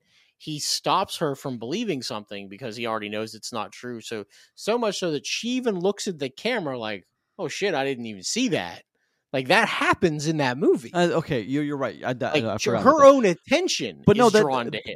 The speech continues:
Speaker 2: but that doesn't take the, that doesn't take her character as being the one we're following. That doesn't take her out of the center stage, though,
Speaker 1: No,
Speaker 2: for
Speaker 1: no,
Speaker 2: me.
Speaker 1: it doesn't. But it al-, it also, but it takes the shine off of her during that scene. Like, he outguns her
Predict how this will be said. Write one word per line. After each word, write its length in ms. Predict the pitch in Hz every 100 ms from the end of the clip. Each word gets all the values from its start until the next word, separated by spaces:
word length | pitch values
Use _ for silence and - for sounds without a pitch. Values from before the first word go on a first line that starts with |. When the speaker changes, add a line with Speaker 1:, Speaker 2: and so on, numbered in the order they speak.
| - -
Speaker 2:
but 140 | 170
that 160 | 202 226
doesn't 340 | 208 202 165 - _ -
take 260 | 180 165 - _ _ _ _ _
the, 260 | 123 107 139 123
that 120 | 151
doesn't 360 | 185 165 160 - -
take 280 | 165 156 -
her 320 | - 151 151
character 460 | - 139 120 - 120
as 180 | 123 107
being 440 | 127 127 117 113 _ -
the 120 | 147
one 420 | 127 135 147 135
we're 120 | 123
following. 840 | 120 - 131 143 135 107 82 95 117 _ _
That 100 | -
doesn't 240 | 156 156 151
take 220 | 156 -
her 180 | 143 131
out 200 | 123 131
of 60 |
the 60 | 110
center 280 | - 127 104
stage, 380 | - 123 120 110
though, 80 | 277
Speaker 1:
No, 140 | 247
Speaker 2:
for 100 | 214
Speaker 1:
no, 180 | 233 202
Speaker 2:
me. 60 | 190
Speaker 1:
it 60 |
doesn't. 400 | 208 190 151 143
But 160 | 151 156
it 120 | 175
al-, 180 | 185 180
it 260 | 160 160 156
also, 380 | 165 165 175 147
but 160 | 151
it 100 | 139
takes 300 | - 190 175
the 100 | - 147
shine 380 | - 147 147 131
off 200 | 120 -
of 80 |
her 140 | - 117
during 260 | 110 104 101
that 160 | 87
scene. 220 | - 110
Like, 160 | 98 101
he 260 | - 185 170
outguns 680 | 156 127 113 127 147 131 -
her 300 | 104 95